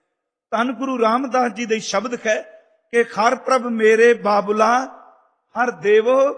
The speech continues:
ਦਾਨ ਮੈਂ ਦਾਜੋ।" ਹੇ ਖਰੀ ਪ੍ਰਭੂ ਸਤਿਗੁਰੂ, ਹੇ ਬਾਬੁਲ, ਮੈਨੂੰ ਆਹ ਦਾਜ ਦੇ, ਦਾਨ ਦੇ। "ਹਰ ਪ੍ਰਭ ਮੇਰੇ ਬਾਬੁਲਾ, ਹਰ ਦੇਵੋ ਦਾਨ ਮੈਂ ਦਾਜੋ, ਹਰ ਕੱਪੜੋ ਹਰ ਸ਼ੋਭਾ ਦੇਵੋ, ਜਿਤ ਸਵਰੈ ਮੇਰਾ ਕਾਜੋ।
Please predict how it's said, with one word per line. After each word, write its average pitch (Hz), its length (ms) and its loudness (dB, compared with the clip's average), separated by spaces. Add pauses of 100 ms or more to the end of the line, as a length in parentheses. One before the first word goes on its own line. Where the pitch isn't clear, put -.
(560)
ਦਾਨ 285 280 -2
ਮੈਂ 247 200 -4
ਦਾਜੋ।" 196 360 0 (720)
ਹੇ 247 140 -2
ਖਰੀ 240 320 -4
ਪ੍ਰਭੂ 233 380 -8
ਸਤਿਗੁਰੂ, 226 760 -4 (540)
ਹੇ 240 100 4
ਬਾਬੁਲ, 208 640 -2 (320)
ਮੈਨੂੰ 285 400 -6
ਆਹ 269 140 0
ਦਾਜ 226 440 -4
ਦੇ, 240 240 0
ਦਾਨ 233 480 -4
ਦੇ। 226 380 0 (360)
"ਹਰ 285 80 -4
ਪ੍ਰਭ 269 260 0
ਮੇਰੇ 240 400 2
ਬਾਬੁਲਾ, 226 580 -2
ਹਰ 233 240 -4
ਦੇਵੋ 220 480 2
ਦਾਨ 214 360 -2
ਮੈਂ 240 180 -4
ਦਾਜੋ, 202 460 0 (640)
ਹਰ 302 100 -2
ਕੱਪੜੋ 254 480 0
ਹਰ 247 240 -2
ਸ਼ੋਭਾ 254 500 0
ਦੇਵੋ, 233 420 4
ਜਿਤ 226 260 -10
ਸਵਰੈ 240 480 0
ਮੇਰਾ 226 420 4
ਕਾਜੋ। 226 520 0